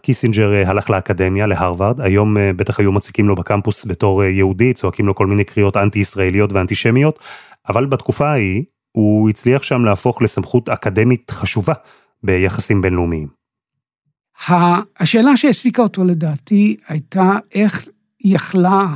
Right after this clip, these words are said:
Speaker 2: המערכת האירופית שבה הוא נולד וממנה הוא, אה, ניצל בזמן, להגיע לחורבן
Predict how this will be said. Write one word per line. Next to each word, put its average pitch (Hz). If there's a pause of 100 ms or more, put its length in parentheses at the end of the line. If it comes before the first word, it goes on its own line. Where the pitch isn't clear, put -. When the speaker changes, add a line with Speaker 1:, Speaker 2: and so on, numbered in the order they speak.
(100)
Speaker 2:
המערכת 165 (220)
האירופית 180 (260)
שבה 170
הוא 185
נולד 170
וממנה 160
הוא, 156
אה, 151
ניצל 160 (800)
בזמן, 170 (880)
להגיע 165
לחורבן 185